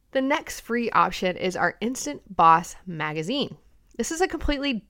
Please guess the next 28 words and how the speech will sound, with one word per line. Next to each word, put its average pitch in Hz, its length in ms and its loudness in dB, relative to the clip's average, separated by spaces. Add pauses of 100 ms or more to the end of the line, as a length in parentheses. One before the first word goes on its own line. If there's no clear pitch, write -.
digital 226 640 2
magazine, 226 640 2 (300)
so - 100 -2
you're 277 160 6
able 294 340 4
to 240 200 -2
click - 400 -6
through 262 380 0 (260)
and 208 120 -2
see 233 220 -4
fun 220 480 -4
different 190 320 -6
things. 185 300 -2
You 185 60 -6
can 185 180 -2
see 175 240 -8
fun 170 280 -4
facts 320 440 6
from 180 180 -2
boutique - 360 -6
owners, 277 440 0 (300)
um, 170 380 -2
content 269 540 2
calendar 233 540 0 (640)
for 202 140 -2
the 180 120 0
upcoming 170 380 -4
holidays. 240 800 0